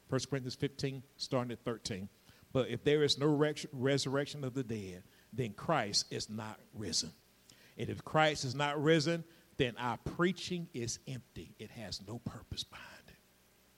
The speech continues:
There's no reason for me to get up here and get this microphone. No reason for us to get up in the morning. No reason for us to gather together and worship Jesus, because it has no purpose. "And your faith is also empty."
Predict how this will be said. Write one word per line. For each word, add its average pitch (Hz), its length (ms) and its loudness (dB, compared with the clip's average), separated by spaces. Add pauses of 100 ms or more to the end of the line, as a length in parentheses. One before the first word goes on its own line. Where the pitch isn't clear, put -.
(760)
There's 120 140 -4
no 139 120 4
reason 143 340 4
for 123 40 -6
me 123 80 -2
to 113 80 -4
get 127 160 0
up 131 120 -4
here 127 100 -2
and 107 100 -8
get 117 180 -8
this 120 200 -4
microphone. 107 560 -8
No 143 80 4
reason 160 260 2
for 151 60 -2
us 135 60 0
to 131 60 -6
get 139 160 -4
up 139 140 -6
in 143 80 -6
the 139 80 -6
morning. 117 300 -2 (200)
No 147 100 6
reason 160 320 4
for 151 40 0
us 143 120 2
to 135 100 -4
gather 123 420 2 (160)
together 123 380 4
and 117 160 -2
worship 123 360 2
Jesus, 101 560 0 (240)
because 120 440 4
it 113 100 -6
has 120 520 0 (200)
no 104 220 -2
purpose. - 640 0 (560)
"And 208 440 6
your 170 180 6
faith 139 600 2
is 135 300 4
also 143 1000 2 (400)
empty." - 540 -8